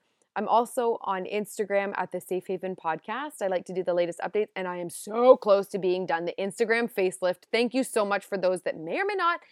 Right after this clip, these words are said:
have felt overwhelmed by the six to twelve posts every couple days that I've had to do to make sure that I can catch up to where I'm at. I'm sorry if that has been a bit of a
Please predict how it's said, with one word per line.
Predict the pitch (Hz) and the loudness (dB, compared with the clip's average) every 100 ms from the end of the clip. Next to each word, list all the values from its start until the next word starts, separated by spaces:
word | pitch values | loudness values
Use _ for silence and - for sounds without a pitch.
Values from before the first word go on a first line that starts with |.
| _ _ - | _ _ 0
have | 214 208 | 0 2
felt | 202 190 - | 2 2 4
overwhelmed | 220 247 311 247 226 233 208 | 2 2 2 4 2 0 0
by | 190 180 | 2 2
the | 180 185 185 185 _ _ _ | 2 -2 -2 -4 _ _ _
six | - - 247 - | -2 0 0 0
to | 269 | -2
twelve | - - 190 190 202 _ - | -2 0 2 4 2 _ -4
posts | 220 185 208 - - | 2 4 2 -4 -6
every | 175 190 214 | -4 -2 -2
couple | - 214 202 | -2 -4 -4
days | 180 180 180 | -2 -2 -2
that | 185 | -2
I've | 175 170 | -6 -2
had | 175 170 | -2 -2
to | |
do | 160 170 | -6 -4
to | 202 | -4
make | 175 170 | -6 -6
sure | - 180 | -6 -4
that | 170 | -4
I | |
can | 165 165 | -6 -12
catch | - 180 170 | -6 -6 -6
up | - | -10
to | 180 | -8
where | 165 165 | -6 -6
I'm | 165 | -8
at. | - 165 214 _ _ - | -4 -4 -4 _ _ -10
I'm | 175 | -8
sorry | - - 190 190 208 | -6 2 4 4 0
if | 190 | 2
that | 175 | 2
has | 180 175 | 2 -4
been | - 165 170 - _ - | -4 -4 -6 -12 _ -18
a | |
bit | 156 180 | -2 2
of | 180 | 2
a | 170 165 | 0 -4